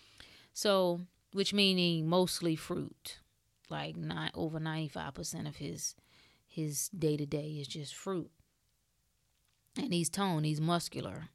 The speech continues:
but that's based on him working out. So anyway, the point that I'm trying to make is,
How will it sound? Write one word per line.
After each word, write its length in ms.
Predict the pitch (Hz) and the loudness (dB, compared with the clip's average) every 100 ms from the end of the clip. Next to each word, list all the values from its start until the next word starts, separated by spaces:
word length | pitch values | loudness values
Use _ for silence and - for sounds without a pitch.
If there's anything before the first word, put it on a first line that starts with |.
| _ _ _ | _ _ _
but 160 | 143 147 | -4 -2
that's 200 | 151 135 | -2 -2
based 340 | 151 156 - | 0 0 0
on 160 | 165 156 | 0 0
him 220 | 147 147 | -2 0
working 340 | 147 143 143 147 | 0 -2 -2 -2
out. 300 | 156 - - - - - - - - | -2 -4 -12 -20 -20 -20 -20 -20 -10
So 200 | - 254 | -4 0
anyway, 440 | 311 165 135 - - _ - | 0 0 -2 -8 -16 _ -18
the 60 | 190 | -10
point 320 | - 233 - | -4 -4 -4
that 80 | 156 | -6
I'm 120 | 147 | -6
trying 260 | - 151 | -4 -4
to 40 | 135 | -2
make 420 | 147 190 156 - - | 4 4 4 -6 -4
is, 560 | 190 - - - - | -4 -4 -8 -8 -8